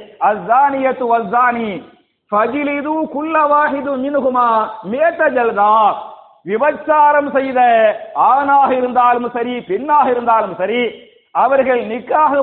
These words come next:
பண்ணாதவர்களாக இருந்தால் என்ன பண்ணுங்க? ஒவ்வொரு பேருக்கும்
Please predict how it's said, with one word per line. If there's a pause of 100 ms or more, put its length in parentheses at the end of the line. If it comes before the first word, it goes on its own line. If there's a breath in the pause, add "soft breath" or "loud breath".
பண்ணாதவர்களாக
இருந்தால்
என்ன
பண்ணுங்க?
ஒவ்வொரு
பேருக்கும்